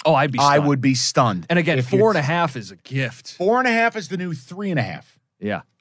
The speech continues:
Speaker 2: Forty's the new thirty.
Speaker 1: I think this is four and a half because they think the Lions aren't gonna have anything to play for. And to your point, it doesn't fucking matter.
Speaker 2: That's it.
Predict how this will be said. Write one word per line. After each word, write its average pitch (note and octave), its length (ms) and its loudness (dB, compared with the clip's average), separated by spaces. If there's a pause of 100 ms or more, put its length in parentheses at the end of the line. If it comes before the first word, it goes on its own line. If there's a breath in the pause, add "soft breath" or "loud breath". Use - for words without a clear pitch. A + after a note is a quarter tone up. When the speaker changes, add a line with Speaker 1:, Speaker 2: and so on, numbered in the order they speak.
(160)
Speaker 2:
Forty's F#3 380 0
the F3+ 60 -6
new F3+ 160 -4
thirty. D#3 520 -4 (180)
Speaker 1:
I E3+ 160 2
think A#3 220 -4
this F#3+ 180 0
is F#3 80 -4
four F3+ 220 -2
and F#3+ 80 2
a - 40 2
half C3 300 -2
because C#3 400 -2
they D3 160 0
think D#3 220 -4
the D3 80 0
Lions C3 360 -2
aren't B2 200 -8
gonna B2+ 120 -4
have A2 180 -4
anything G2+ 220 -10
to F#2+ 60 -12
play G#2 220 -8
for. G2 240 -10
And C3+ 140 -6
to C#3 60 -2
your D3 160 2
point, E3 460 0
it - 100 -20
doesn't G#2+ 300 -8
fucking A#2+ 340 -4
matter. F2+ 440 -10
Speaker 2:
That's G2+ 200 -20
it. G2 160 -16